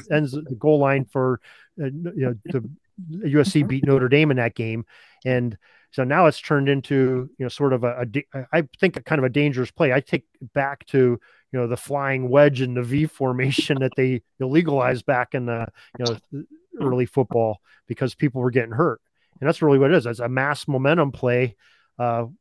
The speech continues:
without, you know, you're not, you don't have the momentum, but you're, you have everybody, eleven players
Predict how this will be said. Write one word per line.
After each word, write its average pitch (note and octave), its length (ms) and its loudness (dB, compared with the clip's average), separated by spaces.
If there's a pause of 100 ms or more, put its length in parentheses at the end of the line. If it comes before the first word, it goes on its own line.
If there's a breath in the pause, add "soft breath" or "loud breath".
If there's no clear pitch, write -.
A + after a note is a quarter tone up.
(140)
without, B2+ 400 -4
you C#3 80 -4
know, A#2+ 80 0
you're C3+ 180 -4
not, C3 140 -2
you C#3+ 60 2
don't C3 100 2
have C3 100 -2
the B2+ 80 0
momentum, C3 500 2
but A#2+ 160 0
you're, A#2+ 320 -4 (360 loud breath)
you - 60 2
have C3+ 100 2
everybody, D3+ 500 4 (140)
eleven D3+ 420 0
players C#3 640 2